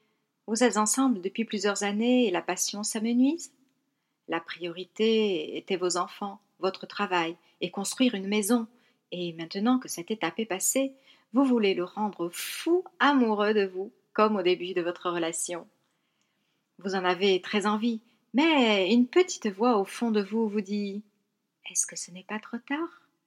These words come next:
Va-t-il trouver ridicule que j'aspire à nouveau au grand amour après ces années de vie commune ? »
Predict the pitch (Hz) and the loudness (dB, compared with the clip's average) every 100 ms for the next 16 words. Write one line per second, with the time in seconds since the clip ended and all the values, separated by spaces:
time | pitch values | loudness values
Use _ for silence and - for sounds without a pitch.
0 | _ _ _ _ _ _ 185 180 214 - | _ _ _ _ _ _ -10 -6 -8 -8
1 | - 180 196 196 202 214 214 - 262 262 | -14 -10 -8 -6 -8 -8 -8 -4 -4 -4
2 | 202 196 208 - - 233 208 196 202 202 | -6 -6 -6 -6 -6 -6 -4 -6 -10 -6
3 | 226 247 185 175 - 185 208 214 226 240 | -6 -6 -8 -14 -12 -12 -8 -6 -2 -2
4 | 254 - 180 - 185 - - 165 175 180 | -4 -8 -16 -16 -14 -12 -12 -8 -8 -6
5 | 208 208 214 240 254 254 277 285 | -6 -4 -6 -4 2 4 4 0